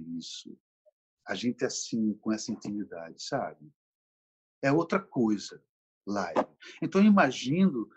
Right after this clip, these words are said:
eu imagino que deve ser muito difícil pros jogadores, pra,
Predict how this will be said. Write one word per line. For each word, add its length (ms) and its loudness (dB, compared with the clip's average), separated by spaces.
eu 80 -2
imagino 400 2
que 140 -10
deve 200 2
ser 260 2
muito 240 4
difícil 580 0
pros 180 4
jogadores, 1200 0
pra, 140 0